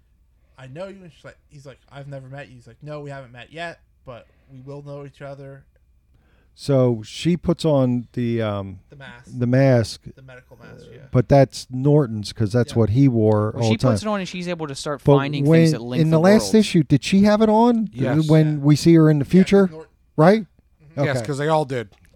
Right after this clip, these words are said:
Speaker 4: They
Speaker 3: But
Speaker 4: all
Speaker 3: when
Speaker 4: had
Speaker 3: she
Speaker 4: one
Speaker 3: puts
Speaker 4: of
Speaker 3: it on,
Speaker 4: those.
Speaker 3: she's able to find the, the white collar thing that, uh, Father Fred left behind. So she ends up finding him because of that. And, uh,
Speaker 4: Uh, we also get
Speaker 3: that's
Speaker 4: a
Speaker 3: when they
Speaker 4: glimpse
Speaker 3: meet.
Speaker 4: into what kind of led the father to be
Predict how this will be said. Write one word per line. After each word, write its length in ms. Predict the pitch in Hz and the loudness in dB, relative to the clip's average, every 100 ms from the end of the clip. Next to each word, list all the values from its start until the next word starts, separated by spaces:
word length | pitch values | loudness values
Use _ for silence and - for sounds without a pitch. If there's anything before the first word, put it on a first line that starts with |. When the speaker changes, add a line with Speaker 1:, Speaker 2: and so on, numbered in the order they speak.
| _ | _
Speaker 4:
They 60 | 135 | -12
Speaker 3:
But 80 | 143 | -8
Speaker 4:
all 60 | |
Speaker 3:
when 80 | 143 | -6
Speaker 4:
had 60 | - | -8
Speaker 3:
she 80 | 180 | -8
Speaker 4:
one 60 | |
Speaker 3:
puts 140 | 196 190 | -10 -8
Speaker 4:
of 60 | |
Speaker 3:
it 40 | 185 | -8
on, 40 | |
Speaker 4:
those. 60 | 175 | -8
Speaker 3:
she's 180 | 165 160 | -8 -8
able 140 | 165 | -8
to 60 | 151 | -10
find 500 | - 151 147 139 127 | -8 -8 -6 -8 -10
the, 520 | 127 123 120 113 113 | -8 -6 -6 -6 -10
the 100 | 120 | -12
white 360 | 123 131 135 135 _ _ _ - | -12 -10 -10 -12 _ _ _ -12
collar 340 | 147 139 131 | -8 -8 -8
thing 340 | - 120 110 113 | -12 -16 -16 -14
that, 160 | 110 - _ | -16 -18 _
uh, 200 | 110 101 | -18 -14
Father 320 | - 120 113 | -10 -10 -12
Fred 340 | - 120 120 113 _ - | -12 -12 -12 -16 _ -18
left 240 | 117 - | -16 -16
behind. 400 | - 117 101 101 | -20 -18 -18 -20
So 180 | - 107 | -18 -18
she 200 | - 135 | -16 -12
ends 160 | 135 135 | -12 -12
up 60 | - | -12
finding 320 | 135 127 117 | -12 -12 -14
him 220 | 139 135 | -14 -14
because 280 | 127 139 131 | -14 -14 -14
of 80 | 127 | -12
that. 280 | 123 120 - _ _ _ _ _ _ | -10 -10 -12 _ _ _ _ _ _
And, 440 | 113 110 110 107 104 | -18 -16 -16 -16 -12
uh, 260 | 151 147 | -6 -6
Speaker 4:
Uh, 20 | 139 | -4
we 120 | 139 | -4
also 220 | 151 170 | -4 -6
get 80 | 151 | -6
Speaker 3:
that's 120 | 151 | -6
Speaker 4:
a 20 | |
Speaker 3:
when 80 | 123 | -6
they 40 | 123 | -6
Speaker 4:
glimpse 240 | 147 104 | -6 -6
Speaker 3:
meet. 120 | 143 131 | -10 -8
Speaker 4:
into 220 | 120 104 | -10 -12
what 280 | 101 135 - | -14 -14 -12
kind 200 | 131 131 | -10 -8
of 140 | 120 | -8
led 280 | 110 120 120 101 - | -8 -10 -12 -18 -14
the 180 | 117 110 | -12 -12
father 380 | - 120 120 | -10 -10 -10
to 380 | 110 - 117 110 98 | -14 -14 -14 -14 -18
be 600 | - 110 110 107 104 101 | -18 -14 -14 -14 -14 -18